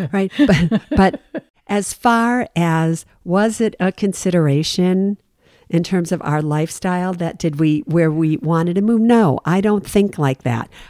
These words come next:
Speaker 2: I go where I wanna go because I wanna be there. And I make sure that no matter where I am, I'm always accepted.
Speaker 1: Hey, Nicholas and Sean, the best part about living in Florida is indeed the water.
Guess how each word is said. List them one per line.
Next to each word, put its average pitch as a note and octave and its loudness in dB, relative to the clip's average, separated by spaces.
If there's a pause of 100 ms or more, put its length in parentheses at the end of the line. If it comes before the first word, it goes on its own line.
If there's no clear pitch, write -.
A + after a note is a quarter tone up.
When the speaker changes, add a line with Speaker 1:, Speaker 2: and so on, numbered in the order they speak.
(120)
Speaker 2:
I E3+ 0
go E3+ 2
where D3+ 0
I C#3 2
wanna D3+ 2
go D#3 2
because D#3 -4 (120)
I D3 4
wanna D3 0
be D3 -2
there. C#3 -6 (500)
And C#3+ 0
I D3 2
make F3+ 0
sure E3+ 0
that D#3+ -6
no E3+ 2
matter E3 0
where G3 2
I C#3+ 0
am, B2 -2 (560)
I'm B2+ 2
always B2 0
accepted. - -6 (560)
Speaker 1:
Hey, A3 -4
Nicholas G#3 -4
and F#3+ -4
Sean, F3 -6
the F3 -8
best F#3+ -8
part G3 -8
about F3 -8
living F3 -6
in E3+ -6
Florida E3 -10 (140)
is G3 -4
indeed F3 -6
the E3 -6
water. D3+ -6